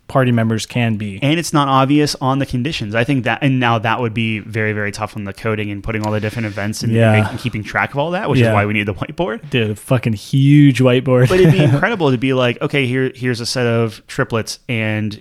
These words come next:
Speaker 2: you know, if you ha-, if you go and you, you know, out of the three, only one is going to join your party, right? But if you
Speaker 1: Ooh.
Speaker 2: have one,
Speaker 1: Yeah.
Speaker 2: then you can get number two, and if you have both of them, then the third one will join your party," or something
Speaker 1: Oh,
Speaker 2: along those
Speaker 1: okay.
Speaker 2: lines. Like, as you, but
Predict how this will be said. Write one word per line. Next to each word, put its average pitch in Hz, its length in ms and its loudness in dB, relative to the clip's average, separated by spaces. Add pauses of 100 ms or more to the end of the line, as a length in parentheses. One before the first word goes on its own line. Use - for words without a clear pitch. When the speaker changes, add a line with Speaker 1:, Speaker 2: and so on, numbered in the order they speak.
(120)
Speaker 2:
you 120 100 -2
know, 107 120 -2
if 120 200 -6
you 110 140 -4
ha-, 117 240 -6
if - 160 -8
you 117 100 -2
go 123 300 2
and 123 160 0
you, 110 240 -2 (200)
you 131 200 -8
know, 113 260 -2
out 135 160 2
of 131 60 2
the 127 80 2
three, 123 720 -6 (1080)
only 175 300 4
one 147 320 4
is 120 120 2
going 123 160 2
to 117 60 0
join 117 220 -2
your 110 120 -4
party, 98 420 -4 (200)
right? 120 300 -4 (340)
But 123 120 2
if 120 100 4
you 127 100 4
Speaker 1:
Ooh. 113 40 4
Speaker 2:
have 143 300 2
one, 135 500 -2 (180)
Speaker 1:
Yeah. 107 200 -2
Speaker 2:
then 143 380 2 (160)
you 127 120 -2
can 131 120 -2
get 131 200 -4
number 127 220 0
two, 117 340 0
and 123 120 -6
if 120 100 -6
you 113 60 -4
have 117 260 0
both 135 260 4
of 117 100 -2
them, 110 240 -4
then 120 360 -2
the 107 80 -6
third 120 240 -2
one 113 160 -4
will 110 80 -4
join 107 160 -4
your 101 100 -6
party," 98 380 -4
or 131 140 2
something 135 360 2
Speaker 1:
Oh, 139 100 6
Speaker 2:
along 135 120 4
those 123 180 2
Speaker 1:
okay. 120 80 0
Speaker 2:
lines. 123 280 0
Like, 139 240 -2
as 139 300 0
you, 139 120 -8
but 147 180 2